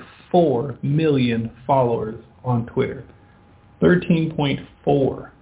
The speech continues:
And they can't make a, more than a handful of book sales from thirteen point four million fans. So, mind-boggling stuff, man. Um,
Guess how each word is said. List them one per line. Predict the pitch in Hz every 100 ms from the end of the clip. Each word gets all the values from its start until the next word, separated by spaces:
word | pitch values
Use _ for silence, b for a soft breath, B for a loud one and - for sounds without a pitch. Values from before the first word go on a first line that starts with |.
| _ _ _ _ _ -
And | 127 127
they | 123
can't | - 135 127
make | 131 131 127
a, | 123 - -
more | 135 127
than | 127
a | 127
handful | 143 143 135 131 131 127
of | 123
book | 135 135 -
sales | 113 110 117
from | 156 139 123
thirteen | 139 135 127 135 127 120
point | 123 120 -
four | 135 127
million | 120 120 120 117 110 -
fans. | 117 113 113 127 - - - - - -
So, | 117 110 110 - - - - - - - - - -
mind-boggling | 120 131 135 131 135 120 123 117 117 110 110 107 107 -
stuff, | - 120 110 - -
man. | 107 104 117 123 - _ - - _ _ - _ _ _ - _ _ _ -
Um, | 113 110 107 - 120 123